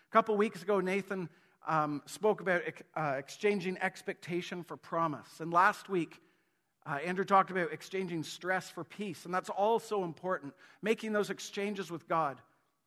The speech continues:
But I wanted to talk about this morning,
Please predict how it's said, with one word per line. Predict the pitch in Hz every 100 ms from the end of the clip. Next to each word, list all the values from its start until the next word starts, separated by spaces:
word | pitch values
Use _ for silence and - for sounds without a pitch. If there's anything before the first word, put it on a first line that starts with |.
| _ _ _ _ _ _ -
But | 165
I | 202
wanted | 247 247 165
to |
talk | 147 170 160
about | 170 175 165
this | -
morning, | 151 139 127 120